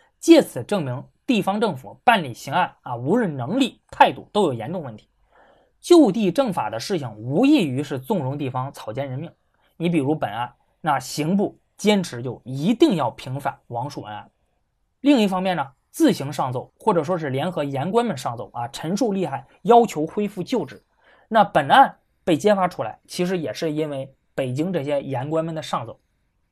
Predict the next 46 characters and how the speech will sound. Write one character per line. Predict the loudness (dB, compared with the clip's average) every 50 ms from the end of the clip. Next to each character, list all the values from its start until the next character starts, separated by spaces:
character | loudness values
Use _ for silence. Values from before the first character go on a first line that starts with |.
| _ _ _
王 | 0 2 2 4 4
树 | 2 2 2
文 | 2 2
案 | 2 0 0 -2
虽 | -2 -2 0 0
然 | 0 -2 -4 -4
最 | -2 -2 -2
终 | 0 0 -2
被 | -2 -4
平 | -4 -6 -8 -10
反 | -8 -10 -12 -14
了， | _ _ _ _ _ _
以 | -4 -2 -2 0 -2
刑 | -4 -6 -6 -6 -4 -2 0
部 | 2 2
的 | 2 0
胜 | -2 -4 -6 -6
利 | -4 -2
告 | 0 0 0
终， | -2 -4 -10 -12 _ _ _ _ _ _ _ _ _ _
但 | 4 4 4
也 | 2 0
只 | -2 -4 -8 -8
是 | -4 -4
一 | -4 -4
个 | -4 -8
个 | -6 -4 -4 -4
例， | -4 -8 _ _ _ _ _ _
其 | -6 -2 -2 0
实 | 0 -2
并 | -4 0 _ 0 2 2 0
不 | -2 -4
能 | -6 -6 -6
使 | -8 -10 -12 -14 -14 -8
中 | -6 -4 -4 -2
央 | -4 -6 -6 -6
真 | -4 -2 0 0 0
正 | 0 -2
的 | -2 -6 -8
收 | -10 -2 0 0 0
回 | 0 -2 -8 -10 -10
死 | -12 -12 -12 -12
刑 | -12 -12 -12 -12
复 | -10 -10 -8
核 | -8 -8 -10
权。 | -10 -12 -16